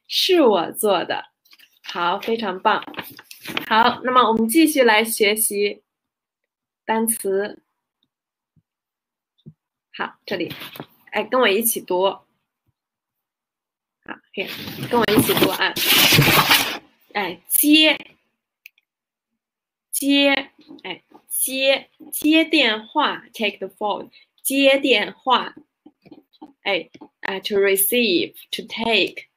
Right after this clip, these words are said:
啊，to accept，接受，啊，accept。我接受你的建议，I accept your advice。我接受你的建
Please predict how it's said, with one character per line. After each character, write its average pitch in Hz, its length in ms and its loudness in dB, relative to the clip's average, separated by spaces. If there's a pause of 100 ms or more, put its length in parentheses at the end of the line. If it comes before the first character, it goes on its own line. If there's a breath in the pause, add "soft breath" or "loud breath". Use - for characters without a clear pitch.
(240)
啊， 165 160 -8
to - 300 -8 (120)
accept， - 600 -6 (200)
接 214 280 0
受， 196 580 0 (380)
啊， 185 160 -14
accept。 - 720 -8 (400)
我 180 640 0
接 311 400 2
受 285 320 2
你 185 240 -6
的 175 320 -8 (100)
建 202 480 -2
议， 170 380 -6
I 180 200 0
accept 202 560 -4
your 190 320 -4
advice。 - 920 -8 (500)
我 170 300 0
接 285 320 2
受 262 280 2
你 180 140 -10
的 - 120 -10
建 220 300 0